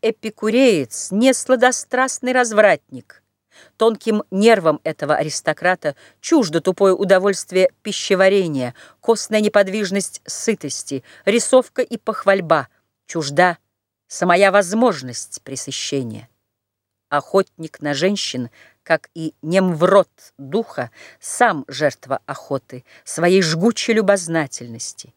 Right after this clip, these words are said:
Искуситель — сам жертва искушения. Искушать каждую женщину в ее непознанной невинности. Так и Ницше ищет только ради искания, ради неутолимой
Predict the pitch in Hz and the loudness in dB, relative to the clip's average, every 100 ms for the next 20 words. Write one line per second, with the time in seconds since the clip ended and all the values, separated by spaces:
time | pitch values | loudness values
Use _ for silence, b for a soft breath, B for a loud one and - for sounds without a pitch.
0 | _ _ _ _ - 165 - 165 - 247 | _ _ _ _ -12 -12 -10 -10 -6 -6
1 | - 123 120 B B - - 190 208 - | -6 -8 -10 B B -4 0 0 0 -6
2 | 165 180 175 - 175 185 - - - 185 | 0 2 0 -4 -4 -4 -4 -14 -12 -10
3 | - 180 143 113 117 - _ _ _ _ | 0 0 0 -8 -12 -18 _ _ _ _
4 | 202 202 - 226 - 226 220 - 220 190 | -12 -10 -4 -2 4 2 2 0 2 2
5 | 190 208 190 226 202 - 175 156 b b | -2 -2 2 2 0 -4 -2 -2 b b
6 | b b 151 165 202 190 202 - - 190 | b b -8 -2 2 6 6 4 -2 -4
7 | 190 - 185 175 175 185 180 175 160 160 | -4 -2 -2 -2 -2 0 0 0 -2 -2
8 | 143 120 - - 113 - _ _ _ _ | -4 -6 -10 -12 -14 -18 _ _ _ _
9 | _ _ _ _ - 165 - 180 175 208 | _ _ _ _ -2 -2 -2 -8 -4 -2
10 | 226 - - 120 _ _ _ _ 151 170 | -4 -6 -10 -14 _ _ _ _ -14 -10
11 | - 175 _ 240 226 - 220 190 180 175 | -4 -6 _ -2 -2 -2 -4 0 0 0
12 | 180 - - - - 156 131 113 110 _ | -8 -12 -14 -12 -4 -4 -4 -8 -12 _
13 | B B 156 185 170 202 196 214 214 - | B B 2 2 4 -2 0 -2 0 2
14 | 202 233 208 208 | 2 2 -2 -4